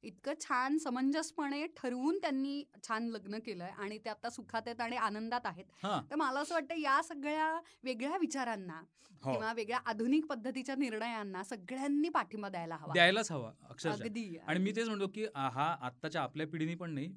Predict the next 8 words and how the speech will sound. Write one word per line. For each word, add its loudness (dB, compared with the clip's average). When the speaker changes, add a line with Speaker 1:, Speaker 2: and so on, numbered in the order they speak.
Speaker 2:
आपल्या -6
मागच्या -2
पिढीने -4
पण -6
हा -8
विचार -4
करायला -2
हवा -4